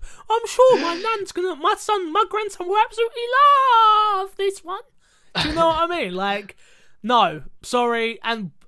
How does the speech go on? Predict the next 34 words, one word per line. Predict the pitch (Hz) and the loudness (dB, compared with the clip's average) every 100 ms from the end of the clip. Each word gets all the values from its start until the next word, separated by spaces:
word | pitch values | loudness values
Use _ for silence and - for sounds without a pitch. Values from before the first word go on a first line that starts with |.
| 196 | -18
how | - - 311 285 | -14 0 2 2
dare | - 226 240 233 | -2 -4 -2 0
you | 196 160 147 135 | -2 -6 -14 -14
put | - 190 | -2 -2
out | 180 180 | -2 -4
a | 160 - | -10 -4
gold | 208 202 180 | -2 -2 -4
edition | 147 143 - 143 139 _ - - | -10 -16 -14 -14 -16 _ -20 -14
expecting | 202 - 240 202 220 | -14 -6 -8 -6 -8
people | 226 208 | -8 -6
to | 185 | -8
get | 185 196 | -10 -12
a | |
season | 180 - 262 233 190 170 | -12 -10 -8 -6 -8 -10
pass | 143 127 131 | -10 -14 -14
for | - 160 | -14 -14
it | 156 | -12
as | 196 | -12
well? | 196 269 165 98 110 _ _ _ - _ - | -8 -8 -8 -12 -20 _ _ _ -20 _ -2
I, | 240 294 220 - - - | 2 4 2 -8 -18 -8
maybe | 254 339 330 | -4 0 0
I'm | 302 233 | -2 -4
wrong, | 190 139 - | -6 -8 -6
and | 196 208 | -6 -6
if | 202 247 | -10 -8
you're | 311 302 | -4 0
out | 254 233 208 | 2 0 -2
there | 220 208 | -2 0
and | 190 | -2
you're | 185 185 | -4 -6
excited | - 233 214 202 | -4 -4 -4 -6
for | |
this | 185 180 | -12 -10
game, | - 180 | -8 -8